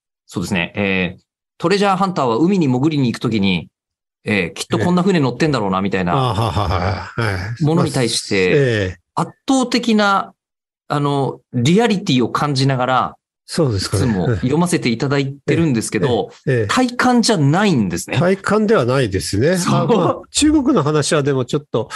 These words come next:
Speaker 2: あの、中国の専門家の方が、あの、編集の友達いたんで、それで会ってお話聞いたりはしましたね。ええ。
Speaker 1: でも、
Speaker 2: 僕はね。
Speaker 1: あ、あくまで伝聞なんですよね。
Speaker 2: 伝聞。<laughs>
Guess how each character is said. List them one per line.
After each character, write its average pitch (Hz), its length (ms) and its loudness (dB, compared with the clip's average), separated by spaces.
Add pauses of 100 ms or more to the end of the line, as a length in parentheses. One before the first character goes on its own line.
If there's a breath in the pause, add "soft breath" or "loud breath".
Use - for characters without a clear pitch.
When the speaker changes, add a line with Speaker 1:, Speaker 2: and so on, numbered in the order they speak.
(280 loud breath)
Speaker 2:
あ 127 120 -2
の、 120 160 0
中 202 300 2
国 147 60 2
の 117 80 0
専 143 200 0
門 135 220 0
家 139 180 2
の 135 160 0
方 139 320 -2
が、 113 240 -2
あ 117 80 0
の、 110 300 -2
編 139 180 0
集 131 220 0
の 127 160 0
友 139 260 -2
達 131 280 -2
い 120 60 -4
た 135 140 -2
ん 110 140 -2
で、 101 240 0 (100)
そ - 140 -4
れ 202 80 2
で 190 180 2
会 196 140 0
っ - 20 -10
て 147 160 -2
お 107 80 2
話 123 360 -2
聞 - 120 -2
い 127 60 -2
た 139 120 -2
り 117 60 0
は 87 100 0
し 107 200 0
ま 110 80 0
し - 100 -4
た 92 140 -4
ね。 160 220 0 (380 soft breath)
え 101 300 -2
え。 - 40 -20 (120)
Speaker 1:
で 170 60 -2
も、 156 100 0
Speaker 2:
僕 180 160 0
は 214 240 0
ね。 131 140 -12
Speaker 1:
あ、 - 80 0
あ 185 40 -2
く 254 120 2
ま 285 80 2
で 190 80 2
伝 185 260 2
聞 196 120 2
な 202 160 4
ん 165 60 0
で 113 60 -4
す - 100 -4
よ 80 60 -2
ね。 143 220 -2 (100)
Speaker 2:
伝 170 200 4
聞。 156 200 4
<laughs> - 640 -2